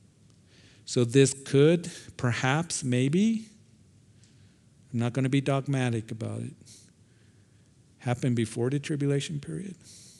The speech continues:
I personally believe,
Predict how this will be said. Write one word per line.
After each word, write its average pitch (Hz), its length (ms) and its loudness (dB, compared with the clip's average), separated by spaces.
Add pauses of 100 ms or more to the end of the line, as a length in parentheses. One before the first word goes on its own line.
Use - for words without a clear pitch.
(3000)
I 151 200 6
personally 127 580 2
believe, 110 600 -2